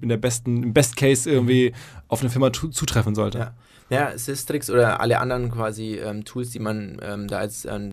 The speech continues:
Speaker 2: dann direkt, ähm, an die man denkt, wie ein Searchmetrics und so weiter, die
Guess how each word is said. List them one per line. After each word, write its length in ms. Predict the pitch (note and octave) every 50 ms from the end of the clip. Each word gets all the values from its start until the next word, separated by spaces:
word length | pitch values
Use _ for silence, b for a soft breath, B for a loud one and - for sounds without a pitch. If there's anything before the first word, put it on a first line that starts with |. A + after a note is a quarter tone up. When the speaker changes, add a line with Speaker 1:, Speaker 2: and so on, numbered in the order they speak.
| G2 - -
Speaker 2:
dann 160 | - G#2+ G#2
direkt, 380 | G#2 A2 A2 A2 G#2+ A2 - -
ähm, 240 | - G2+ G2 G2+ G#2 - B B B B B B B B
an 100 | B A2+
die 60 | A2+ G#2+
man 160 | A2+ A2 G#2+
denkt, 340 | A#2 A#2 B2 A#2+ A#2 G#2+ G#2
wie 80 | G#2
ein 60 | G#2
Searchmetrics 480 | G#2 - A2+ A#2 - - A#2+ A#2 A#2+ A#2
und 60 | A#2
so 100 | A#2 A2+
weiter, 260 | G#2+ G#2+ G#2+ A2 G#2+
die 260 | G2+ A#2 A#2+ B2 B2